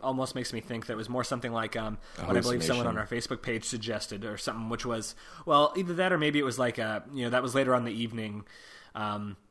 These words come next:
Speaker 1: you know, uh, her, her coming back and, like,
Speaker 2: Mm.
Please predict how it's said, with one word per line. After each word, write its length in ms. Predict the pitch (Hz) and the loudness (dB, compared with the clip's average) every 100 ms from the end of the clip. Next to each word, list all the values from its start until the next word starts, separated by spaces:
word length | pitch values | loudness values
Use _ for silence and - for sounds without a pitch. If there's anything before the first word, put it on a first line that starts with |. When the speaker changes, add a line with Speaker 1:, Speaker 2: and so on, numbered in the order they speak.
| _ _ _ _ | _ _ _ _
Speaker 1:
you 120 | 127 113 | -6 -2
know, 220 | 107 107 | 0 -2
uh, 180 | - 131 - 123 117 - | -4 -6 -8 -12 -12 -12
her, 280 | - 143 127 | -8 -2 -2
her 240 | - 123 | 2 2
coming 320 | 113 - 120 113 | 2 -2 -2 0
back 260 | 113 110 | 0 0
and, 200 | 110 107 | -4 -6
like, 120 | 104 | -2
Speaker 2:
Mm. 60 | 90 | 0